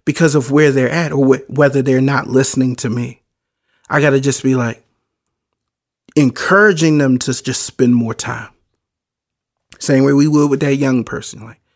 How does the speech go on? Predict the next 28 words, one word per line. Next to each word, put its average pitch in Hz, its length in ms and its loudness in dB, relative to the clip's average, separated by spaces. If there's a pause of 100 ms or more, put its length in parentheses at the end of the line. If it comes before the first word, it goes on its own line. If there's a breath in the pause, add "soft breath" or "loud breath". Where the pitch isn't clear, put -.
(160)
"Just 202 180 -2
live 196 320 4
some 208 140 -2
more 214 180 2
life." 208 460 -6 (800)
You'll 160 220 4
figure 175 380 2
it 139 120 -2
out. 135 180 -6
You'll 156 200 2
get 151 200 -2
it. 156 120 -16 (1040)
That's 156 200 2
how 151 200 2
it - 20 -2
has 131 180 -2
to 143 100 -6
be. 131 140 -2
It's 120 360 -6
less 160 340 2
about 143 480 0 (540)
comparative 160 1000 0 (500)
insights 120 640 -2
as 131 140 -2
much 139 260 0
as 131 80 -4
it 123 100 -2
is 117 340 -4